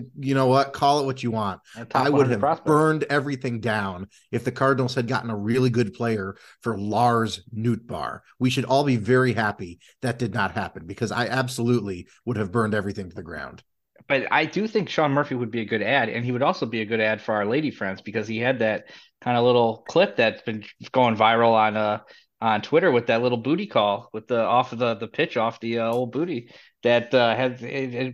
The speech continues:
Speaker 2: put it out there. So, uh, go Google that one. Um,
Speaker 1: Jeremy,
Speaker 2: but
Speaker 1: Jeremy
Speaker 2: yeah.
Speaker 1: has all the angles covered, including
Speaker 2: Oh,
Speaker 1: the back
Speaker 2: yeah.
Speaker 1: angles.
Speaker 2: Sean Murphy, but I'm a fan of Sean Murphy. I think he'd be a good fit. I think,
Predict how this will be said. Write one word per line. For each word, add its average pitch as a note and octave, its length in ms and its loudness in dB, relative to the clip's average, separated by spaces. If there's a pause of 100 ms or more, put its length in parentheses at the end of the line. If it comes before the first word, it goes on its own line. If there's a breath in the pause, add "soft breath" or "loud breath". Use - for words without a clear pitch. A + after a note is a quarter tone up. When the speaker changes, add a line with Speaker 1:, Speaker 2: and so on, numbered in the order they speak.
(140)
Speaker 2:
put D3+ 120 2
it D3+ 80 2
out F#3 220 4
there. G2+ 220 2
So, A#2 200 2
uh, A2 200 2
go D#3 240 -2
Google D#3 260 -4
that B2+ 260 2
one. G2+ 240 -8 (380 loud breath)
Um, C3 160 6
Speaker 1:
Jeremy, C3+ 220 4
Speaker 2:
but D3 120 4
Speaker 1:
Jeremy C#3 180 4
Speaker 2:
yeah. C#3 60 0
Speaker 1:
has C#3 140 0
all C3 180 2
the C3 140 2
angles A#2 320 -2
covered, G#2 320 -2
including A#2+ 320 2
Speaker 2:
Oh, E3+ 100 6
Speaker 1:
the E3 80 6
back B2+ 220 4
Speaker 2:
yeah. G2 60 -6
Speaker 1:
angles. E2+ 480 -14
Speaker 2:
Sean D#3 220 2
Murphy, D#3+ 180 0
but E3 100 0
I'm A#3 200 2
a C#4+ 40 2
fan G3 160 0
of A2 80 -4
Sean G#2 160 -2
Murphy. G#2 220 -4
I A2+ 80 0
think D3 160 -6
he'd D3 120 -4
be C#3 100 0
a C3+ 40 2
good C3+ 200 -2
fit. C3+ 340 2
I B2 100 0
think, C3+ 320 -2